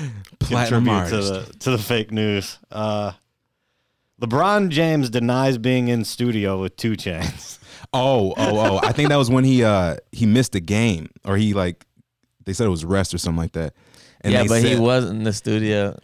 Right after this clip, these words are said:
Speaker 1: Well, the night before he posted that, he posted he was in the studio, but then Two Chainz said in the interview, he was like, "Nobody checked my Instagram to see where I was at." He's like, "'Cause he wasn't there."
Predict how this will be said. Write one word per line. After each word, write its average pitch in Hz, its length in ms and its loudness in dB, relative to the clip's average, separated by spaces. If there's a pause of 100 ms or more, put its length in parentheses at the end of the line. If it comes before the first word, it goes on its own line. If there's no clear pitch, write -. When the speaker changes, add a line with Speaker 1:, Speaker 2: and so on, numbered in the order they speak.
(260)
Speaker 1:
Well, 123 260 2
the 110 180 0
night 123 280 4
before 131 380 2
he 110 120 2
posted 110 360 0
that, 95 180 -2 (540)
he 110 200 -4
posted 110 440 0
he 101 160 0
was 87 120 0
in 101 160 -2
the 82 80 0
studio, 87 400 0
but 90 140 -4
then 90 160 0
Two 120 140 -2
Chainz 98 240 -2
said 110 140 0
in 95 40 0
the 90 80 -4
interview, 101 340 0
he 98 60 0
was 87 120 -2
like, 87 300 -6
"Nobody 95 300 0
checked 87 260 -4
my 87 500 -2
Instagram 90 360 -4
to 87 60 -4
see 90 120 -8
where 78 180 -8
I 117 140 0
was 90 160 -2
at." 92 240 -2
He's 90 160 -6
like, 82 160 -8 (140)
"'Cause 85 140 -8
he 90 100 -4
wasn't 80 280 -4
there." 90 200 -14